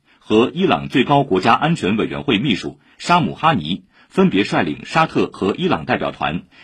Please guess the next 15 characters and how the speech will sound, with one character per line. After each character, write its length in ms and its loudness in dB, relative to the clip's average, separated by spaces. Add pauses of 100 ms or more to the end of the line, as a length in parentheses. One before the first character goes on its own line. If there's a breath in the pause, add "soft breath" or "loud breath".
于 220 2
三 180 0
月 100 2
六 200 2
号 200 -2
到 160 2
十 240 -4
号 300 -2
在 180 0
北 220 -6
京 200 0
举 140 -4
行 160 -8
会 160 2
谈。 280 -8